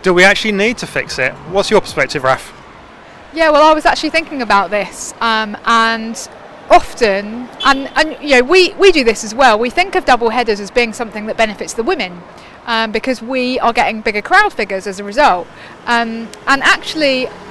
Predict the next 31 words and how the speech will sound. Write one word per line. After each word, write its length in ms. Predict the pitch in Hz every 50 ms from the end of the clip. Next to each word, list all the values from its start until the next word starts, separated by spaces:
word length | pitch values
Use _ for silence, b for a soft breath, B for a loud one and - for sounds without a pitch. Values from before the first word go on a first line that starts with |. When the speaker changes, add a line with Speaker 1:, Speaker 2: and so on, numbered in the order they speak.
| B B B B B - -
Speaker 2:
potentially, 960 | 311 - - 523 539 - - - - 247 214 202 202 214 226 247 294 339 320 B B B B B B B - - - - - -
um, 240 | 262 277 277 202 - -
I 180 | 285 381 440 440 -
think 340 | - 269 220 220 220 214 - -
that 160 | - 277 269 262
we 80 | 285
need 160 | 285 285 285 -
to, 360 | - 269 262 262 262 262 254 - B B B B B - - - - - - - - - - - - -
we 100 | 277 294
need 220 | 302 339 330 330 -
to 100 | - 339
look 260 | 302 320 359 - -
at 120 | 294 254
it 140 | 247 220 180
from 120 | - 262
a 60 | 254 254
different 400 | - - 285 - - 247 - -
perspective, 560 | 220 - - 294 - - - - 202 196 -
because 200 | - 208 247 247
I 180 | 302 320 359 -
think 320 | - - 262 220 202 185
that 180 | 196 233 - -
potentially 640 | 220 - - 285 - - - - - 220 208 208 202
we're 240 | 208 226 226 226
at 160 | 226 233 - 196
a 60 | 220
moment 400 | 220 233 254 254 233 214 202 190
with 100 | 208 202
the 80 | -
hundred 400 | 208 - 247 233 226 220 220 202
now 400 | 190 202 196 190 190 180 180 -